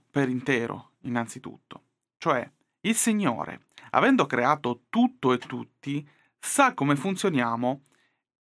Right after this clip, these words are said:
e il motivo per cui siamo stati creati. Sa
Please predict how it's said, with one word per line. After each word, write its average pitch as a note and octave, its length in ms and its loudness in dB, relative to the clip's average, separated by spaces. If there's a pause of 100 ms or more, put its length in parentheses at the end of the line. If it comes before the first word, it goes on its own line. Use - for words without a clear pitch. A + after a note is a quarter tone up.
(120)
e G3+ 200 4
il F#3 120 4
motivo G3+ 400 2
per G3+ 180 2
cui E3+ 460 0
siamo C3 300 0
stati C3+ 260 -2
creati. C#3 500 -2 (1400)
Sa A#3 220 4